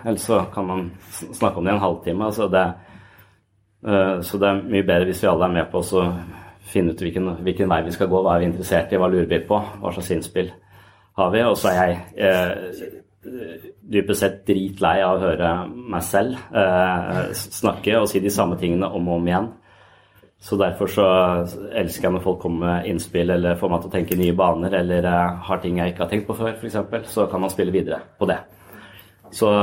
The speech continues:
så vi satser på at vi får en dialog da i andre, i andre økt, etter cirka tre kvarter, eh, om, om selvbildet herfra da. Eh, så akkurat nå for tiden så,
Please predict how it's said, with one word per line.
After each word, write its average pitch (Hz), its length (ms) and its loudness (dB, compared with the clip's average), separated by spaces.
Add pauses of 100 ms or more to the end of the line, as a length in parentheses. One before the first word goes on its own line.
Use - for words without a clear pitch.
(160)
så 110 120 0
vi 98 60 2
satser 92 300 -2
på 101 140 4
at - 80 -8
vi 98 100 0
får 98 140 2
en 90 80 2
dialog 92 340 4
da 85 80 4
i 87 80 4
andre, 85 380 2 (120)
i 101 60 0
andre 87 400 2
økt, - 220 -8 (260)
etter 92 300 -2 (100)
cirka 85 300 0 (200)
tre 87 220 -2
kvarter, 87 300 0 (1300)
eh, 95 480 4
om, 95 300 -2 (160)
om 95 100 0
selvbildet 85 460 0
herfra 82 240 0
da. 80 100 -4 (1400)
Eh, 104 240 0
så 110 160 2
akkurat 117 240 4
nå 110 160 4
for 110 80 -6
tiden 113 340 4
så, 127 200 4